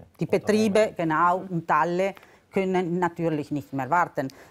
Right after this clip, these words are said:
Speaker 1: Wenn, äh, bis gestern ein Bar zum Beispiel zweitausend Euro bezahlt hatte,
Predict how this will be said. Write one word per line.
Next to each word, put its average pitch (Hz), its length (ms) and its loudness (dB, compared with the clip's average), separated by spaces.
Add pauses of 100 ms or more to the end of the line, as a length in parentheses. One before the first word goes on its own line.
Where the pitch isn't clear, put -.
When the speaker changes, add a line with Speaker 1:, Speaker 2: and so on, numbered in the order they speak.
(100)
Speaker 1:
Wenn, 190 380 -2
äh, 151 300 0
bis 175 240 -4
gestern 175 560 0
ein 160 340 2
Bar 165 300 4
zum 165 180 -4
Beispiel 160 560 0
zweitausend 160 760 -2
Euro 165 320 0
bezahlt 190 500 0
hatte, 202 400 0